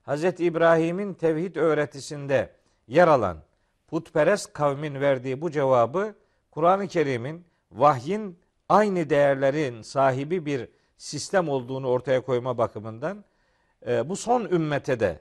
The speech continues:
Hazreti Peygamber'in tebliğciliğinde son ümmete de bu konuda şu ifadeler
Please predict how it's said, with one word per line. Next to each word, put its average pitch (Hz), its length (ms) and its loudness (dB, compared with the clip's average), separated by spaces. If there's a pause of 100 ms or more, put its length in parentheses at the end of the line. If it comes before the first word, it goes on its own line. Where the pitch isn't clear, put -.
Hazreti 135 360 -6
Peygamber'in 135 840 0 (340)
tebliğciliğinde 127 1120 -2 (240)
son 208 260 -4
ümmete 151 460 -6
de 180 220 -4 (420)
bu 143 260 -8
konuda 214 640 0 (160)
şu - 360 -12
ifadeler 185 840 2